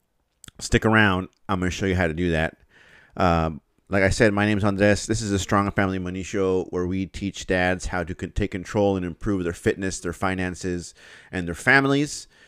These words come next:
Uh, so today we're gonna go over the different types of financing that you can use to, uh, invest in your first, um, or, you know, other, uh, uh,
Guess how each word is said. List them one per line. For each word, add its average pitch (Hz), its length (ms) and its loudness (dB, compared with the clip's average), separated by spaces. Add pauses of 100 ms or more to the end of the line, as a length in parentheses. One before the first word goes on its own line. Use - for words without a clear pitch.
(180)
Uh, 90 240 0
so 87 140 -8
today 120 420 6
we're 104 120 2
gonna 101 160 2
go 98 240 6
over 95 280 4
the 90 140 -2
different 104 320 -2
types 101 300 2
of 98 80 -4
financing 110 580 -2
that 90 80 -6
you 87 140 -8
can 92 120 -10
use 90 380 -4
to, 85 560 -4 (300)
uh, 92 180 0
invest 95 440 2
in 98 60 -6
your 87 140 -2
first, 107 640 2 (360)
um, 87 580 0
or, 123 320 0
you 110 80 -2
know, 90 240 0 (240)
other, 117 480 4 (260)
uh, 82 560 0 (420)
uh, 80 280 -14